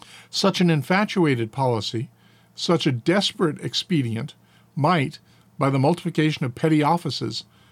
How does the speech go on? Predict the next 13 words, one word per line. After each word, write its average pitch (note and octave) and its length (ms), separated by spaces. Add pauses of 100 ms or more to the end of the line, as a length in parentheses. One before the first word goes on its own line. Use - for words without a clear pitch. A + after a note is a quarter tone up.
(200)
answer A3+ 320
the E3 100
views A3 340
of A3 80
men B2 400 (600)
who D#3+ 100
possess D#3+ 480
not F#3+ 220
qualifications D#3+ 880
to B2+ 120
extend D3+ 380
their C3+ 160
influence C3 580